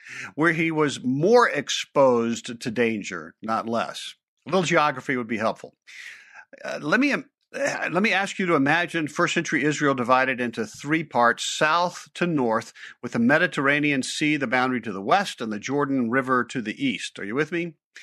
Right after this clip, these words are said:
Judea is the southern portion, then extends from the desert to the south, Hebron and, and so forth, to Jerusalem, Jericho, uh, where John the Baptist baptized in the Jordan River. All of that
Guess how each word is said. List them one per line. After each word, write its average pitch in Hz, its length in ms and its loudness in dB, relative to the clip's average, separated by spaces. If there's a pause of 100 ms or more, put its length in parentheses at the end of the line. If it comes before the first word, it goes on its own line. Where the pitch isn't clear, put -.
(420)
Judea 160 680 0
is 151 240 -6
the 131 180 2 (220)
southern 202 500 0
portion, 127 480 2
then 131 140 2
extends 147 420 0
from 120 120 -4
the 113 60 0
desert 139 520 0
to 135 80 -8
the 113 100 -6
south, 139 480 0
Hebron 139 460 0
and, 120 120 0 (160)
and 120 160 -2
so 127 200 0
forth, 117 360 -2 (200)
to - 100 -8
Jerusalem, 143 580 0
Jericho, 135 680 4 (500)
uh, 87 520 0
where 127 440 2 (320)
John 147 300 4
the 147 60 0
Baptist 135 800 -2 (440)
baptized 131 920 2
in 120 120 -4
the 113 100 -2
Jordan 131 360 2
River. 117 300 2
All 175 300 6
of 202 100 0
that 135 300 2